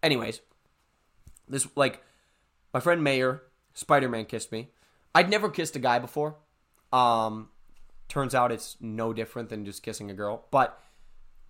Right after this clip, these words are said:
you know, I felt, I was a little tense about it. Honestly, kissing the girl I was tense about too. But he kissed me,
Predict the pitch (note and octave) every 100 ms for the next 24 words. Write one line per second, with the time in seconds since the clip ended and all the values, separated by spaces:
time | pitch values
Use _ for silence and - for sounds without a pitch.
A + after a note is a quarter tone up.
0 | - - D3+ A2 A2+ _ _ _ _ -
1 | C3+ - D3 - C#3+ C3+ D3+ C#3+ - A#2+
2 | B2+ A#2+ B2 C#3+ - G3 G3 - D#3+ -
3 | - D3+ C3 A2+ B2 A2 G#2+ G#2 A2+ G#2
4 | G#2+ - G#2+ - _ _ - C3+ F3 C#3
5 | - - _ _ _ _ _ _ _ C#3+
6 | - F#3 - F3+ F3+